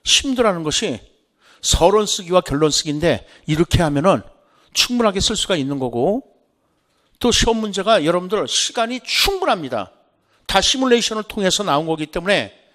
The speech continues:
육십 분이면 충분하게 쓸 수 있는 글들입니다. 그래서 초안지를 잘 작성하도록 하십시오. 그래서 읽어가면서 초안지 작성하는데 십오 분. 오케이? 그 다음에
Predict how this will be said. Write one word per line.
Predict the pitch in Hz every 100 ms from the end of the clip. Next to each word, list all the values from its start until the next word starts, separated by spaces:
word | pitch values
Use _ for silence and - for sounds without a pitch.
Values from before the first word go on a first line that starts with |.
| _ _
육십 | 151 185 - 226
분이면 | 208 196 196
충분하게 | - 269 254 202
쓸 | -
수 | 208 190
있는 | 165
글들입니다. | 143 139 135 117 104 87 87 _ _ _ _
그래서 | - 185 - 180 104 - _ _ _ _ _ _ _ _ _ _ _ _ _ -
초안지를 | - - 302 285 262 254
잘 | 254 196
작성하도록 | 202 - - 185 165 160
하십시오. | - - - 147 147 160 117 101 - _ _ _ -
그래서 | 170 - 233 220 - _ _ -
읽어가면서 | 170 233 233 240 226 214 202 233
초안지 | - - - 247 233 214
작성하는데 | 208 185 - 185 180
십오 | - - 202
분. | 143 107 _ _ _ _ _ _ _ _ _ _ _ _ _ -
오케이? | 120 202 185 - _ _ _ _ _ _ _ -
그 | -
다음에 | 185 220 220 220 247 247 247